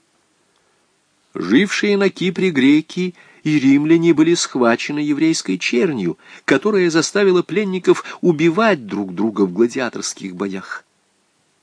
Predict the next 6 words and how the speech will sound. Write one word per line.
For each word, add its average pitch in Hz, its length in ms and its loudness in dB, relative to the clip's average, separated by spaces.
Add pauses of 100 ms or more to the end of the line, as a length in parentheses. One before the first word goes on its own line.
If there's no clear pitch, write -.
(600)
Мне 156 300 0
удалось 190 420 4
сохранить 151 440 2
в - 80 -12
Сирии 120 540 0
порядок, 143 680 -4